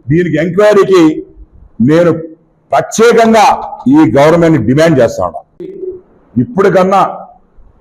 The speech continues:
మీరు చంపలేసుకొని తప్పు అయిపోయిందని చెప్పండి, ఇక్కడికి ఇది వదిలేద్దాం.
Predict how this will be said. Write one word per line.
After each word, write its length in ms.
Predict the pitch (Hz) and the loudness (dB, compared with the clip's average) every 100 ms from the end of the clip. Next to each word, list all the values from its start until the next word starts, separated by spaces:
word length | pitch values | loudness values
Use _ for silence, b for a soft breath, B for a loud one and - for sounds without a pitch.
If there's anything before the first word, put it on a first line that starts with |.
| _ - | _ -6
మీరు 200 | 120 160 | 0 2
చంపలేసుకొని 1000 | 160 160 170 196 196 131 170 160 147 123 - _ _ _ _ _ _ - | 2 2 2 2 2 2 2 2 0 -4 -14 _ _ _ _ _ _ -2
తప్పు 260 | 139 - 214 | -2 2 2
అయిపోయిందని 380 | 208 208 190 | 4 2 2
చెప్పండి, 540 | 175 175 170 175 - 131 | 2 0 -2 -4 -6 -4
ఇక్కడికి 260 | 170 160 | -2 0
ఇది 160 | 151 143 | 2 4
వదిలేద్దాం. 380 | 143 170 151 | 4 2 0